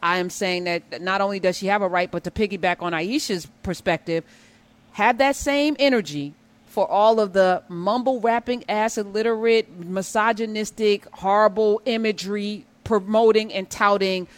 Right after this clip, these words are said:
successful black male rappers as well. That's it. And shout out to Rhapsody, since we're doing that, and Sheikah and all of the other people that are doing great things in that space. All right, let's, uh, head over to Dorothy. We're gonna go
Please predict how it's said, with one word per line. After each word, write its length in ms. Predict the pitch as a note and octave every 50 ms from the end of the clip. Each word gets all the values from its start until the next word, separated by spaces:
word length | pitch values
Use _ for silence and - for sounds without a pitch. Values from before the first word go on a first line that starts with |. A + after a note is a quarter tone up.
| - -
successful 600 | - - F#3+ - - - G3 F#3+ - - G3 F#3+
black 280 | E3 D3+ E3+ E3 D#3 - - _ _
male 360 | - E3+ E3+ E3+ D#3+ D#3 D#3 - _
rappers 500 | - E3 D#3 D3+ C#3 - D#3 D#3 D3 - - -
as 160 | D#3 D3 C#3+
well. 300 | D3 D3+ C#3+ A#2+ - - _ _ _ _ _ _ _ _ _ _ _
That's 200 | - C5 - - G3+
it. 160 | F3+ E3+ - _ _ _ _ -
And 120 | F#3 F3+
shout 200 | - A#3 G#3+ G#3
out 160 | G#3 F#3+ -
to 80 | - F#3+
Rhapsody, 520 | E3+ E3+ D3+ C#3 - - D#3 C3 C3+ C3 - _ _
since 220 | - - D#3+ -
we're 100 | D#3 D3
doing 240 | C3+ D#3 D3 C3+ C3+
that, 240 | C3+ C3 A#2+ A#2+ - _
and 100 | - C#3+
Sheikah 500 | - - - D#3 C#3+ - - D3 C#3 C3 - - - _ _ _
and 140 | - B2+ B2+
all 160 | C3+ C#3 C3+
of 60 | C#3
the 60 | C#3+ C#3
other 220 | A2+ C3 B2+ C#3
people 400 | - - D3+ B2+ - C3+ C3+ C3 _ _ _ -
that 160 | C#3 C3 C3
are 40 | C3+
doing 340 | B2 D3 C#3 C3 C3 C3 C3 _ _ _ _ _ -
great 200 | - C3+ B2+ A#2+ -
things 260 | C#3+ C3 C3 C3 C3
in 80 | C3
that 180 | C3 B2 G#2+ G#2+
space. 300 | - - - - - -
All 80 | D#3+ G3
right, 180 | A#3 - - - _ _ _ _ _ _ _
let's, 220 | - F3+ F3 - G3
uh, 240 | F3 E3+ D#3+ D#3+
head 140 | D#3 F3+ F3
over 180 | E3 D#3+ D3+ D#3+
to 160 | - - E3
Dorothy. 500 | D#3 C#3+ B2+ A#3+ C#4 D4+ D4 - - A3+
We're 80 | A3 G#3+
gonna 120 | G3 F#3
go 240 | F3 F3 F#3 F3 -